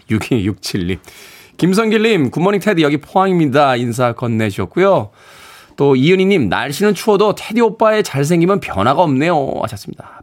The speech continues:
빙하기가 와서 지구가 꽁꽁 얼어도 저의 잘생김에는 변화가 없습니다. 혜성이 와서 충돌하는 그날까지 저의 미모에 대해서는 걱정 안 하셔도 될 것 같습니다. 자, 호둥이 아빠님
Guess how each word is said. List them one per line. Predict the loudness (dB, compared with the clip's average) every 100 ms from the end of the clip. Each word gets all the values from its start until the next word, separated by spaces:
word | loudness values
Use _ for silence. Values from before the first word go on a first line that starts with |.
| -14
빙하기가 | -4 0 0 0 0
와서 | 0 -2
지구가 | -4 -4 -4 -2
꽁꽁 | 0 2 0 0 2 4
얼어도 | 2 0 -2
저의 | -2 -4
잘생김에는 | -4 -4 -2 -2 -2 -4
변화가 | -4 -2 0
없습니다. | -2 -4 -4 -4 _ -20 -20 -20 _ -10
혜성이 | -4 0 0
와서 | 0 -2
충돌하는 | -4 -2 0 2 2 0
그날까지 | 0 0 0 0 -2 -4 _
저의 | -6 -4
미모에 | -2 -2 0 0
대해서는 | -2 -4 -4
걱정 | -6 -2 -4 -2
안 | -4
하셔도 | -4 -6 -8 -10 -20 -20 -20 -8
될 | -6
것 | -2
같습니다. | -2 -2 -4 -4 -6 _ -20 -20 -14
자, | -6 -6
호둥이 | -2 -2 0 0
아빠님 | 0 0 0 0